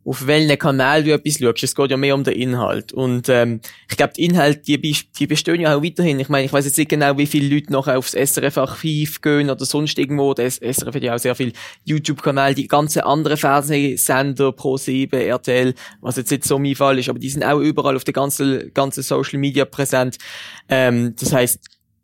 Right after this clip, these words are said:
die Leute schauen da sicher weiterhin zu. Ob es jetzt einfach noch so ritualhaft am halb acht vor der Glotze ist, das glaube ich nicht, weil du kannst sie auf dem, auf dem Handy jederzeit abrufen. Ich glaube, es ist jetzt mehr ein bisschen etwas für jeden Einzelnen geworden, was, wo man es für sich selber kann machen, vielleicht morgen, am, am Morgen im Tramli oder so.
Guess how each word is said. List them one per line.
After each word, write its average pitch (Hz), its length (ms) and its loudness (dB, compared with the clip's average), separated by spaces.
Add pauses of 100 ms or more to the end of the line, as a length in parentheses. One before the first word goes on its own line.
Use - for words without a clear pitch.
die 147 60 4
Leute 160 180 0
schauen 131 240 2
da 127 160 2
sicher 143 340 -2
weiterhin 160 380 -2
zu. 123 180 0 (220)
Ob 131 120 0
es - 60 -6
jetzt 139 140 0
einfach - 240 0
noch 135 160 4
so 131 160 0
ritualhaft 139 960 0
am 127 140 -2
halb 135 220 0 (120)
acht 139 360 0
vor 135 300 -4
der 139 100 -4
Glotze 131 420 0
ist, 120 120 -2
das 127 140 -2
glaube 135 240 2
ich 160 100 2
nicht, 120 80 -2
weil 123 100 0
du 117 60 -4
kannst 131 240 -2
sie 135 60 2
auf 123 100 0
dem, 120 160 -6 (340)
auf 123 140 -4
dem 131 140 -2
Handy 131 320 0
jederzeit 127 580 0
abrufen. 123 520 0 (220)
Ich - 60 -18
glaube, - 200 2
es - 60 0
ist 135 100 -2
jetzt 143 160 -4
mehr 139 160 2
ein 143 140 0
bisschen 135 220 2
etwas - 380 -2
für 123 360 2
jeden 131 340 2
Einzelnen 180 480 0
geworden, 135 300 2
was, 127 180 -4
wo 127 160 -4
man 131 40 -4
es 127 160 -2
für - 140 -10
sich 147 160 -2
selber 147 280 0
kann 143 140 -2
machen, 135 240 0
vielleicht 120 180 -14
morgen, 120 440 -2
am, 113 300 -10
am 95 180 -12
Morgen 131 300 -2
im 127 120 -4
Tramli 131 420 0
oder 131 140 0
so. 127 240 -2